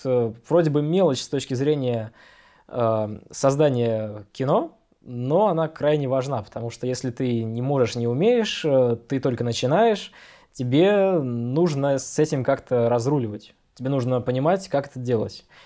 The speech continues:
И понимать, что это не страшно, что это можно, и что даже если у тебя нет никаких связей, нет ничего, никакого бэкграунда за спиной,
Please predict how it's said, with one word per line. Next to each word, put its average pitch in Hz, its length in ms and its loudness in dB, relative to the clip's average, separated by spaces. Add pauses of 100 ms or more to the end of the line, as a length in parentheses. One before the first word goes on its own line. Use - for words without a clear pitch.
И 127 180 0
понимать, 131 360 0
что - 120 -2
это 131 120 -2
не 131 80 -2
страшно, 165 400 2
что - 100 -6
это 120 140 -4
можно, 170 380 0
и 139 80 0
что 131 180 -2
даже 127 220 2
если 120 220 -4
у 117 80 -2
тебя 123 240 -2
нет 123 200 -4
никаких - 260 -18
связей, 175 480 0
нет 135 240 -2
ничего, 127 320 -4
никакого 117 300 -4
бэкграунда 120 500 0
за 113 100 -10
спиной, 180 500 -2